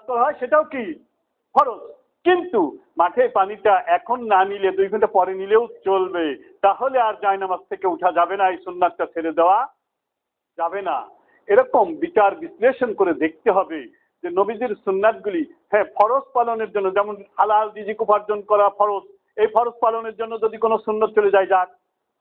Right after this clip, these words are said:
যেটা সুন্নাতে জায়েজা, হ্যাঁ, হালাল উপার্জনের জন্য, অথবা পিতামাতা বাড়িতে কেউ অসুস্থ, তাদের সেবা যত্ন করা ওয়াজিব,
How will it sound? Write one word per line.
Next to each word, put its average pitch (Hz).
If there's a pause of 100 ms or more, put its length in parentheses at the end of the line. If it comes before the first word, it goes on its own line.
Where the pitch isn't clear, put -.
যেটা 180
সুন্নাতে 185
জায়েজা, 165 (1000)
হ্যাঁ, 180
হালাল 220
উপার্জনের 202
জন্য, 170
অথবা 208 (280)
পিতামাতা 220 (400)
বাড়িতে 214
কেউ 226
অসুস্থ, 220
তাদের 214
সেবা 220
যত্ন 214
করা 214
ওয়াজিব, 214